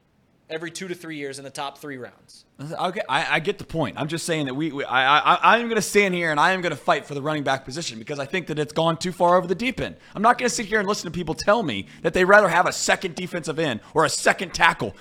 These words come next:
Speaker 2: before they'd have a, they'd rather have a running back.
Speaker 1: Well,
Speaker 2: The running back's on the field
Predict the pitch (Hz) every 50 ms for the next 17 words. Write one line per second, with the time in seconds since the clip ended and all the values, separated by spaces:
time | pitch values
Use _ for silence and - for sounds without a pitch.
0 | - - 180 175 180 185 185 180 165 151 165 165 160 151 - - 160 170 147 165
1 | 156 156 147 143 147 147 143 131 143 156 156 139 123 92 82 58 - - - 196
2 | 214 208 196 185 208 233 269 262 254 226 220 - - - 190 233 247 254 - -
3 | 220 196 190 185 165